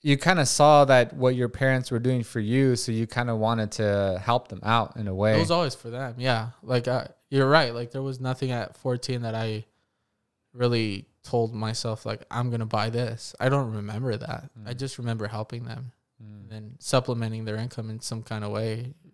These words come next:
Speaker 2: whether, you know, wh-, however small it was.
Speaker 1: Yeah.
Speaker 2: Buying a dinner or something like that.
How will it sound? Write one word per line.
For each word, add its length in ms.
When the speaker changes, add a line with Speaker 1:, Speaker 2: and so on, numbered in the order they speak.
Speaker 2:
whether, 420
you 80
know, 320
wh-, 40
however 280
small 320
it 100
was. 460
Speaker 1:
Yeah. 280
Speaker 2:
Buying 280
a 40
dinner 360
or 60
something 340
like 200
that. 220